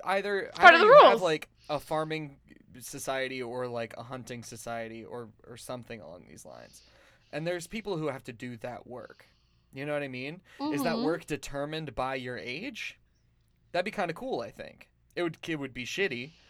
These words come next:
Speaker 1: but at least you knew that i-, if you hated a job, it'd be over in a year. You know?
Speaker 2: That's interesting. I
Speaker 1: So,
Speaker 2: like that
Speaker 1: like,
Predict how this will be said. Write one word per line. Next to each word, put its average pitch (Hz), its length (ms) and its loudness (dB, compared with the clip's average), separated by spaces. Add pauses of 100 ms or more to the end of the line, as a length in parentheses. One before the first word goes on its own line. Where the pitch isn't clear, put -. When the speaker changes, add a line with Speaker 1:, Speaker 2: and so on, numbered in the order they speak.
(240)
Speaker 1:
but 165 160 0
at 160 120 -2
least 196 240 -10
you 165 120 -6
knew 151 220 -4
that 131 260 -4
i-, - 40 -16
if 107 280 -14
you 127 80 -10
hated 131 320 -12
a 120 80 -10
job, 117 300 -4
it'd 113 100 -12
be 110 120 -12
over 113 280 -12
in - 100 -20
a - 20 -18
year. 95 340 -14 (500)
You 127 100 -8
know? 131 240 -6 (580)
Speaker 2:
That's 539 280 -4
interesting. 226 840 6 (540)
I 466 120 12
Speaker 1:
So, 415 60 12
Speaker 2:
like 339 160 12
that 277 160 10
Speaker 1:
like, 220 140 8